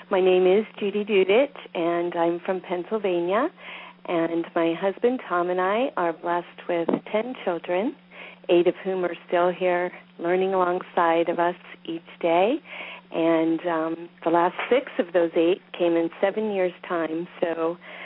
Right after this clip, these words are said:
while you've been journeying in your daily family life, we have been on a great learning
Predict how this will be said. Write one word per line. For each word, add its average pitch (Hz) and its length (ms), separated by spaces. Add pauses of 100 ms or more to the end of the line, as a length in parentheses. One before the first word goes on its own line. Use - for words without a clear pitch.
(160)
while 170 160
you've 202 320
been 190 240
journeying 175 640
in 170 240
your 190 320 (240)
daily 180 400
family 170 320
life, 170 280 (420)
we 196 180
have 180 220
been 175 260
on 165 200
a 165 60
great 170 360
learning 175 480